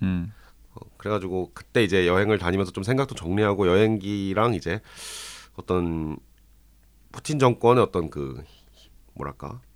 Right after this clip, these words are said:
Speaker 2: 기원과 전개 이런 것들을 썼었는데,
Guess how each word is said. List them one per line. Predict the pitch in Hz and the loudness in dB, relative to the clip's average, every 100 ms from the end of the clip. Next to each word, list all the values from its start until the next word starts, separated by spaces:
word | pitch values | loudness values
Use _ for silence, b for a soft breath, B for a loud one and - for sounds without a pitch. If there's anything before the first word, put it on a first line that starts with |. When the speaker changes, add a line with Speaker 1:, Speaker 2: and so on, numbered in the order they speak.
| _ - | _ -2
Speaker 2:
기원과 | 113 120 117 110 98 71 | 4 6 6 8 8 6
전개 | - 95 104 104 | 2 0 4 4
이런 | 85 101 | 4 2
것들을 | 107 - 107 101 92 - | 0 2 2 4 2 -2
썼었는데, | - 170 185 147 120 78 | -2 2 2 2 0 -4